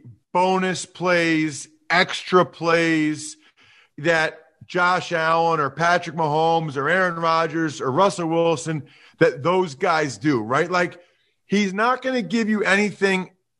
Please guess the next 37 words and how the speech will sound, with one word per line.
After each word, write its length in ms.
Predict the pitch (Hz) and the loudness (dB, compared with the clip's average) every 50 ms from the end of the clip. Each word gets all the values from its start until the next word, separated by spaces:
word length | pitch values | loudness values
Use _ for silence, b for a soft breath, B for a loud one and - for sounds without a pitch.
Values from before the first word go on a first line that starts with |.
| _ _ _ - | _ _ _ 2
above 480 | 156 143 - - - 190 196 202 170 190 | 2 2 2 0 0 2 2 2 0 -2
and 180 | 185 175 147 | -4 -4 -4
beyond 680 | 156 160 151 147 147 151 160 170 185 208 214 208 175 - _ _ _ _ _ _ _ _ | -2 0 0 2 2 2 2 2 0 -2 -4 -8 -12 -16 _ _ _ _ _ _ _ _
what 420 | - 123 135 165 185 180 - - 131 | -8 0 4 4 4 4 4 0 -4
the 180 | 170 165 - - | -4 -4 -4 -2
offense 760 | 156 165 165 170 160 - - 175 160 160 160 131 - - - - _ _ _ - | -2 0 0 0 0 -2 -2 0 0 0 -2 -4 -10 -16 -18 -20 _ _ _ 0
is 180 | 156 147 123 | 0 0 0
granting 540 | 107 139 156 151 151 147 135 - 127 113 101 | 0 0 0 2 2 0 -2 -4 -6 -6 -6
you. 160 | 95 95 92 | -6 -8 -10
So 60 | 87 - | -2 2
he 80 | 165 | 4
doesn't 220 | 214 254 269 294 254 | 4 6 4 2 -2
get 140 | 262 254 254 | 0 0 2
any 200 | 240 220 196 - | 2 0 0 0
extra 320 | 190 196 135 135 180 151 | -2 -2 -2 -4 -2 2
credit, 160 | 165 156 135 | 2 4 4
doesn't 160 | 156 180 220 | 2 0 -2
give 140 | 233 240 226 | -2 0 2
you 60 | 220 | 2
any 140 | 208 196 170 | 2 2 0
bonus. 680 | 131 107 165 185 202 202 170 127 107 107 107 - - - _ _ _ _ _ _ _ _ _ _ _ _ _ _ _ _ _ _ _ - 175 | -4 -2 0 2 2 2 0 -2 -6 -10 -12 -14 -16 -18 _ _ _ _ _ _ _ _ _ _ _ _ _ _ _ _ _ _ _ -6 -2
And 180 | 185 196 196 | 0 2 2
you 140 | 240 294 285 | 2 2 2
can 240 | 302 311 262 240 233 | 2 0 0 0 0
win 240 | 269 294 294 262 226 | 0 0 0 0 0
that 260 | 175 143 113 - - | 0 0 -2 -4 -4
way. 260 | 104 98 87 80 - - _ _ _ _ _ _ _ _ _ _ _ _ _ _ _ _ _ _ _ - 113 113 - | -4 -4 -4 -6 -10 -20 _ _ _ _ _ _ _ _ _ _ _ _ _ _ _ _ _ _ _ -20 -12 -6 -2
But 360 | 190 190 185 185 180 - - - - - _ _ _ - | 0 0 0 0 -2 -4 -12 -20 -20 -20 _ _ _ -4
you 140 | 151 156 151 | -2 -2 -2
can't 420 | - - 190 196 202 202 202 - | -2 0 0 2 2 0 0 -2
be 140 | 190 185 165 | -6 -6 -4
giving 420 | 120 143 175 180 170 170 160 156 | 2 4 4 4 4 2 0 0
the 100 | 147 143 | 0 -2
negative 640 | 139 139 156 165 175 170 156 139 120 117 110 - - | 0 2 2 2 2 2 0 0 0 -2 -2 -2 -2
plays 400 | - 113 107 101 98 87 78 - | 0 2 2 2 2 -2 -4 -2
then, 240 | 107 101 98 92 87 | -2 -2 0 -2 -2
too. 340 | - 147 147 123 98 - | 0 2 2 2 2 0